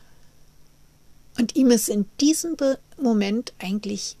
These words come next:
bewusst geworden ist, dass du es ausgesprochen hast, was derjenige oder diejenige auf den Lippen hatte. Und du nur der,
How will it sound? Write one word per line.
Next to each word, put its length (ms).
bewusst 680
geworden 500
ist, 320
dass 240
du 140
es 200
ausgesprochen 800
hast, 400
was 580
derjenige 720
oder 240
diejenige 760
auf 300
den 120
Lippen 380
hatte. 280
Und 200
du 40
nur 240
der, 380